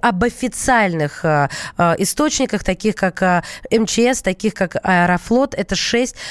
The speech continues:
человек. Од-, однако дело в том, что судьба некоторых пассажиров до сих пор неизвестна. Лайнер наполовину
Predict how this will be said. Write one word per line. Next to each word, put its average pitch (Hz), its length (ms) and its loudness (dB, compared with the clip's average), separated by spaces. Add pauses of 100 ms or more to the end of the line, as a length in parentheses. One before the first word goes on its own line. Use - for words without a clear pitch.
человек. 214 640 2
Од-, 170 380 2
однако 220 320 2
дело 220 200 2
в 214 60 -14
том, 277 220 0
что - 180 -8
судьба 196 440 0
некоторых 196 520 -2
пассажиров 226 600 2 (360)
до 208 180 2
сих 240 240 0
пор 277 340 2
неизвестна. 226 880 2 (240)
Лайнер 233 520 2
наполовину 196 840 2